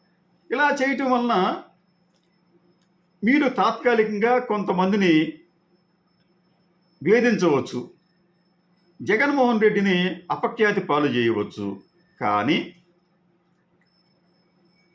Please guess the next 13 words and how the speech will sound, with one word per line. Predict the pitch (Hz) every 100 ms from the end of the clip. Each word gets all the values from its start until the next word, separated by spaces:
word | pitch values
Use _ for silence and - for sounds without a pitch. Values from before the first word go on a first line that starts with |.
| _
మీరు | 214 285 269
సాధించేదైతే | - 196 226 262 254 247 220 214 220 240 185
ఏమీ | 160 185 196 208 220 330 - 135
ఉండదు. | 160 175 196
without | 254 247 196 254 247 247 202
any | 214 214 170
evidence, | 156 151 113 -
ఆధారాలు | 156 254 269 262 254 226
లేకుండా | 208 214 202 220
పెట్టిన | 247 208 196 180
కేసులు | 175 196 214 240 233
ఎక్కడ | 175 214
నిలబడతాయి? | 220 196 180 190 175 180 180